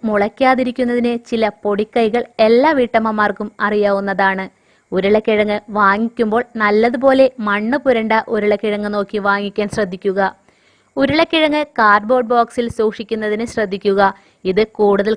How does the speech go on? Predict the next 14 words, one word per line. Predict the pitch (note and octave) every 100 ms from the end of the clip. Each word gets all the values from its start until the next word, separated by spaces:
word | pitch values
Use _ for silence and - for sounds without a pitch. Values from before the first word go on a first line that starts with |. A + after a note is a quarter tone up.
| -
കാലം | G#3 G#3 A3+ -
ഉരുളക്കിഴങ്ങ് | G#3 G#3 G#3+ G#3+ G3+ G#3+ A3
കേടാകാതെ | G#3 G3 G3+ G3 B3 A#3
സൂക്ഷിക്കുന്നതിന് | G#3+ G#3 G3+ G3 G3 G3 -
സഹായിക്കുന്നു. | G3 G3+ F#3+ - F#3+ F#3+ _ _ _ _ - B3+
മാത്രമല്ല, | C4 B3+ D4+ D4 C#4 C#4 - G#3+
മണ്ണോടുകൂടി | G3+ G#3 A#3+ B3+ B3 B3 A#3+
തന്നെ | A#3 A#3 A#3 A3+
ഉരുളക്കിഴങ്ങ് | G3 G#3+ A3+ G#3+ G#3 G#3+ -
കാർഡ്ബോർഡ് | G3 G3+ G#3+ A3+ G#3+
ബോക്സിൽ | G#3 - A3 G#3
സൂക്ഷിക്കുവാൻ | F#3+ F3+ G3 G3+ G3+ G#3
ശ്രദ്ധിക്കുക. | G3+ F#3 F#3+ F#3 F#3+ - _ _ _ _ _ _ C#4
തണുപ്പുള്ള | C#4 C#4+ E4